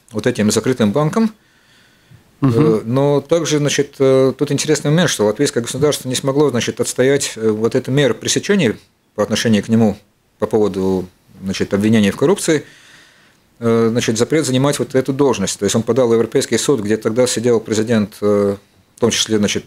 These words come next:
Speaker 1: э, действовал президент, э, теперешний Левиц. И вот этот Европейский суд восстановил его на должность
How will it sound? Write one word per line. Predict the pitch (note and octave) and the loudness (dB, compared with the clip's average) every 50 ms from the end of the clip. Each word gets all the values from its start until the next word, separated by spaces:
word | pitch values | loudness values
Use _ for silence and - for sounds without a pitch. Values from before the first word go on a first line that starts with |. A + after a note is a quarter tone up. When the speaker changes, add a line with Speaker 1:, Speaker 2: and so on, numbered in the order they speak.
| - | -4
Speaker 1:
э, | - G2+ G2 G2 | -2 0 2 2
действовал | G2 A2 B2 A2 - - G#2 G#2 | 2 0 0 0 0 0 -2 -2
президент, | G2+ - G#2+ G2+ A2 A#2+ A#2 G#2+ F#2+ - - - - | 0 0 -2 0 0 0 0 0 -2 -4 -10 -12 -6
э, | G2 G2 G2+ G2+ G2+ G#2 G2+ G2+ G2 F#2+ - _ _ _ - | -4 -2 0 2 2 2 0 -2 -4 -8 -14 _ _ _ -10
теперешний | G#2 - - C3+ A#2+ G#2+ - - G#2+ G2+ G2+ G2 - A#2+ | -8 -2 0 0 0 0 -2 -2 -2 -2 -2 -2 -4 -4
Левиц. | B2 C3 D#3 G#3 A3+ - - - _ _ - - - - - - - _ _ - | -2 0 0 0 0 -2 -4 -8 _ _ -20 -20 -20 -20 -20 -20 -20 _ _ -4
И | D#3+ | 0
вот | F3+ F#3+ E3+ | 0 2 2
этот | - - - - | 0 0 0 0
Европейский | C#3 B2+ A2 - D#3 D3+ - - | 2 0 2 0 -2 -2 0 -2
суд | A2+ - - E3 D#3 | -4 -2 -2 -2 -2
восстановил | C3+ C3 - - B2+ A#2+ B2+ C#3 D#3 D3 | -2 -2 -2 -2 -2 0 0 2 2 2
его | B2+ B2 C3 C#3 A#2+ - | 2 2 0 0 -2 -4
на | G#2 A2+ A#2 A#2 A2+ A2+ A2+ | -4 -2 0 0 0 0 -2
должность | A#2 D3 F3+ F3 D#3 D3 B2 - - | -2 0 0 0 2 0 -2 -2 -4